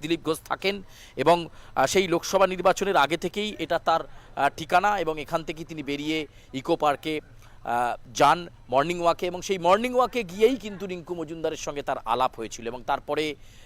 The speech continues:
আহ, কথাবার্তা মাঝে মধ্যেই চলতো। দিলীপ ঘোষের মা পছন্দ করে ফেলেন রিঙ্কু মজুমদারকে, মায়ের জেদা জেদিতেই বিয়ে করতে রাজি হন দিলীপ ঘোষ। গতকাল এই খবর আসার পরেই, আহ, যুযুধান সমস্ত রাজনৈতিক দলের নেতৃত্ব তারা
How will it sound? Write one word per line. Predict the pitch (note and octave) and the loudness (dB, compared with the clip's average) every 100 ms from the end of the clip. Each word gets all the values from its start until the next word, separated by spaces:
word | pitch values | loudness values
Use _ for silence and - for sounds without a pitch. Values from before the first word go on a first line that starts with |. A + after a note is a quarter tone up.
| - | -2
আহ, | C3 C#3 | 0 0
কথাবার্তা | D3 D3+ D3 - D3 | -2 0 0 2 0
মাঝে | C3+ C3 D3 | 0 -2 -4
মধ্যেই | D3 A#2 C#3 | -10 -8 -8
চলতো। | - F3 D#3+ F#3+ F3+ | -4 -4 -2 -4 -4
দিলীপ | C3 C#3+ B2+ | -6 -10 -10
ঘোষের | D3 - B2+ | -10 -10 -8
মা | G#2+ B2+ E3 - - - | 0 2 2 0 -12 -8
পছন্দ | B2 - F#3+ F#3 | -4 -2 0 0
করে | F3+ F3+ | 0 0
ফেলেন | F3+ F#3 F#3 | 0 -2 -4
রিঙ্কু | F3+ D3+ | -10 -8
মজুমদারকে, | F3 E3 F3+ F#3 F3 G3 G3+ - - | -8 -8 -4 -4 -4 -8 -8 -16 -16
মায়ের | C3+ D3+ F3 G#3+ A3+ G3 | -2 4 4 4 2 0
জেদা | F3+ F3+ G3+ | 0 4 4
জেদিতেই | F3+ F3 F#3+ G3+ A3 G#3 A2+ - - A#2+ | 4 -2 -2 4 4 4 -6 -18 -20 -12
বিয়ে | D#3+ G3 | 2 2
করতে | F#3+ F#3+ - F3 | 2 -4 -2 2
রাজি | C#3+ C#3+ E3+ | 2 2 -2
হন | B2+ A#3+ A3 | 2 0 0
দিলীপ | F#3 D#3 - | 0 0 -2
ঘোষ। | C3 A#2 - - - - | -2 -2 -4 -16 -20 -2
গতকাল | D#3 F#3+ A3 A#3 A3+ | 4 4 4 4 2
এই | A3 | 2
খবর | F#3 F#3 | 0 2
আসার | F#3+ - F#3 | 2 2 0
পরেই, | - E3+ G3+ G#3+ - - - | 2 2 2 -4 -14 -20 -2
আহ, | C3+ C3+ | 2 2
যুযুধান | F3 F#3 G3+ G3+ | 2 2 4 2
সমস্ত | - F#3+ - | 2 -2 0
রাজনৈতিক | F#3+ E3 C#3 F3 E3 D3+ | 4 4 4 -4 -4 0
দলের | D#3 D#3 E3 | 2 4 2
নেতৃত্ব | D3 - D#3+ - D#3 D3 | -2 -4 -6 -2 0 2
তারা | B2+ C3+ C3+ | 4 6 6